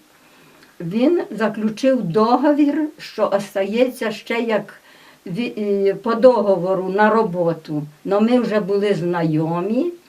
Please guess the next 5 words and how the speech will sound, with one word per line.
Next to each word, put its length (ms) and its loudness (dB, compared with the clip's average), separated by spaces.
і 160 0
він 400 4
остався, 760 2
вроді, 580 -2
уже, 540 0